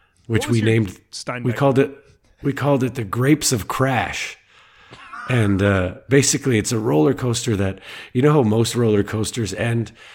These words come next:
Speaker 1: where you, you come to the end and you just get off?
Speaker 2: Oh, yeah, and it wasn't a crash and you're intact
Speaker 1: Not
Speaker 2: and you get
Speaker 1: this
Speaker 2: off and you're
Speaker 1: one.
Speaker 2: Oh, okay.
Speaker 1: This one is, is the, at the end of the ride is a great big crash. But don't worry, there's,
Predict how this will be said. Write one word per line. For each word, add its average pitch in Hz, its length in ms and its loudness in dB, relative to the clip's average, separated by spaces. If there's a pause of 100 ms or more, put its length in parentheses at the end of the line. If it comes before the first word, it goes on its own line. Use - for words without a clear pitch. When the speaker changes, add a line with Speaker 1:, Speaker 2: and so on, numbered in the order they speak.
(140)
Speaker 1:
where 110 460 -4
you, 117 520 -8 (400)
you 110 140 -10
come 120 280 2
to 117 100 -4
the 107 180 4
end 107 180 2
and 95 100 0
you 92 100 -2
just 90 260 -8
get 113 120 -4
off? 107 460 -2 (160)
Speaker 2:
Oh, 254 160 -8
yeah, 320 180 0
and 175 80 -2
it 147 80 -8
wasn't 170 280 -2
a 165 40 -4
crash 196 540 0
and 160 140 -6
you're 143 180 -4
intact 151 600 -2
Speaker 1:
Not 113 100 2
Speaker 2:
and 131 160 4
you 135 100 -4
get 170 120 4
Speaker 1:
this - 60 4
Speaker 2:
off 170 140 4
and 131 80 -2
you're 127 80 2
Speaker 1:
one. 110 340 2
Speaker 2:
Oh, 196 340 2
okay. 185 300 -8 (840)
Speaker 1:
This 135 240 2
one 127 240 0
is, 107 140 -2
is 104 280 -8
the, 110 200 -8
at 107 160 -6
the - 120 -6
end 175 200 0
of 127 100 -2
the 117 80 2
ride 98 320 4
is 90 140 -4
a 87 60 -4
great 98 420 -2
big 107 240 -4
crash. - 560 -6
But 120 140 -4
don't 180 200 4
worry, 92 400 2 (460)
there's, 110 420 2